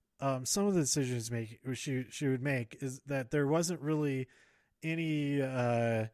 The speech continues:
looking into the l-, long-term kind of thing, um, as far as the, the character's, um, state of mind and stuff. It all seemed very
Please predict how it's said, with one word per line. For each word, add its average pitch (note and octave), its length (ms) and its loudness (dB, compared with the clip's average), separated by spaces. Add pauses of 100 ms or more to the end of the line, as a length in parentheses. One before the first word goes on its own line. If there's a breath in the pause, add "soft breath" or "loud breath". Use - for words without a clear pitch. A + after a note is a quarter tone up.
(840)
looking D#3+ 500 2
into D3+ 300 0
the B2+ 400 2 (160)
l-, D#3+ 120 -4 (100)
long-term D3+ 920 2 (100)
kind B2+ 260 0
of A#2 80 0
thing, F#2+ 460 -10 (260)
um, A#2 440 -8 (180)
as C3 120 -10
far C3 220 -2
as A2 220 -4
the, B2 320 -6
the A#2+ 80 -8
character's, A#2 920 -6 (540 soft breath)
um, A#2 240 -6
state D3+ 320 0
of A#2+ 100 -2
mind C#3 340 0
and A2+ 100 -6
stuff. G#2 320 -10
It C3+ 140 -6
all D3+ 300 6
seemed C#3 320 -4
very D#3 720 2